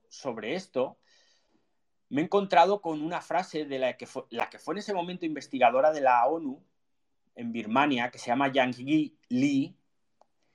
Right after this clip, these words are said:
y en Ginebra, cuando exponía su informe en marzo de dos mil dieciocho, es un informe muy largo, muy... no lo he leído entero, pero sí me he quedado con una frase.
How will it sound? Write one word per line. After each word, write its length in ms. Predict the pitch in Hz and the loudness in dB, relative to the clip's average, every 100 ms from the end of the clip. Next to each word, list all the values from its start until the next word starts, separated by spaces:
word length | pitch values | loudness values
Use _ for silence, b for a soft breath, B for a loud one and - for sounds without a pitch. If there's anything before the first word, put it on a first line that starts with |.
| _ _ _ _ _ _ _ _ | _ _ _ _ _ _ _ _
y 160 | 135 | 4
en 240 | 131 135 123 | 6 4 -2
Ginebra, 600 | - 120 170 185 156 160 | 0 2 4 6 4 4
cuando 420 | 135 123 117 110 | -2 -2 -2 -4
exponía 540 | 107 - 113 127 175 | -6 -6 -4 -2 -2
su 120 | - | -2
informe 640 | 143 127 151 156 131 110 - _ - | -4 -2 0 0 -2 -10 -18 _ -14
en 140 | 110 | 0
marzo 280 | 120 123 139 | 0 2 2
de 60 | |
dos 180 | 139 127 | 2 0
mil 180 | - 127 | -6 -2
dieciocho, 720 | 123 - 120 135 - 107 - _ _ _ _ _ _ _ _ _ _ _ - | -2 0 -2 -2 -4 -6 -6 _ _ _ _ _ _ _ _ _ _ _ -12
es 140 | - | -2
un 100 | 147 | 2
informe 400 | 135 - 139 135 | 2 6 6 6
muy 220 | 123 123 | 6 6
largo, 460 | 120 127 113 110 107 | 8 8 6 0 -2
muy... 720 | 113 117 123 123 120 117 113 _ | -6 -2 0 2 0 -2 -6 _
no 200 | - 131 | -2 4
lo 80 | 160 | 6
he 60 | 170 | 6
leído 240 | 151 135 | 4 2
entero, 520 | 120 113 143 123 - - _ _ _ _ _ _ | 0 0 2 2 0 -6 _ _ _ _ _ _
pero 180 | 110 107 | -6 -4
sí 140 | 131 | 0
me 100 | 135 | 0
he 40 | |
quedado 340 | 135 117 127 135 | 4 6 6 4
con 140 | 117 | 0
una 180 | 117 104 | -4 -6
frase. 460 | - 107 - - | -4 -6 -6 -14